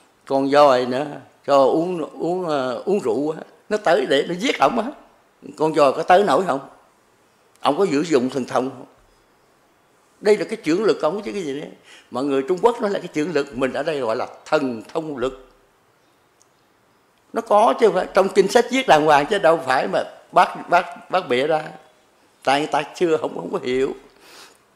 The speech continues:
Nhưng mà một cái tổ chức, một cái vị Phật mà dạy đạo không phải đơn giản đâu. Không phải như mấy ông nào hiểu đâu. Bao nhiêu cái người mà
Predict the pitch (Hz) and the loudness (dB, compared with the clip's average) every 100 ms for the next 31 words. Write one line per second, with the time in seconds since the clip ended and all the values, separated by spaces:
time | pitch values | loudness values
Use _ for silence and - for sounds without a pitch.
0 | _ _ _ _ _ _ _ - - 196 | _ _ _ _ _ _ _ -20 -8 2
1 | 233 208 156 135 131 127 120 151 156 214 | 4 4 2 2 2 0 0 -2 -4 -2
2 | 143 156 175 269 277 147 139 208 156 143 | 0 0 0 -4 -2 0 2 0 0 -2
3 | 147 - 147 147 139 117 117 123 113 90 | -4 0 0 2 -2 0 -2 -2 -4 -6
4 | 120 123 175 170 156 170 170 160 135 143 | -8 -2 -2 0 -2 2 2 2 -4 -4
5 | 220 190 202 165 127 - _ _ _ _ | -2 0 0 -2 -8 -16 _ _ _ _
6 | 180 - 147 202 175 190 175 156 151 151 | -8 -2 -2 0 0 0 0 0 2 0
7 | 254 220 208 185 151 - _ _ _ _ | 2 4 4 0 -6 -18 _ _ _ _
8 | _ _ _ _ _ _ _ 160 170 175 | _ _ _ _ _ _ _ 2 6 6
9 | 165 156 175 165 143 - 175 214 165 147 | 4 2 2 2 -2 0 2 2 2 2
10 | 135 120 | 2 0